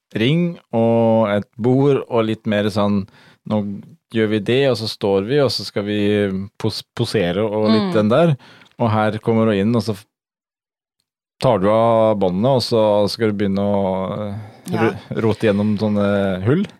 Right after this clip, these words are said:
Speaker 2: Hun er jo, hun er jo nok så lydig, det skal sies.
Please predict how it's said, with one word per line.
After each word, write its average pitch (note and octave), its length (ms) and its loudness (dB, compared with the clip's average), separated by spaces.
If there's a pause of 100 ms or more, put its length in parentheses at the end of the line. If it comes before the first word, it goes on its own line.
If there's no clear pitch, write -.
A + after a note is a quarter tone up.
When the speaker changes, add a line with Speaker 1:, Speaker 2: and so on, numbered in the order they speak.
(320)
Speaker 2:
Hun F#3 220 -4
er D#3+ 240 -4
jo, F3 180 -4 (720)
hun G3 200 -8
er F3 220 -6
jo G3 100 -8
nok F#3 220 -8
så - 160 -10
lydig, E3 240 -10
det F3 260 -6
skal - 180 -12
sies. C#3+ 480 -10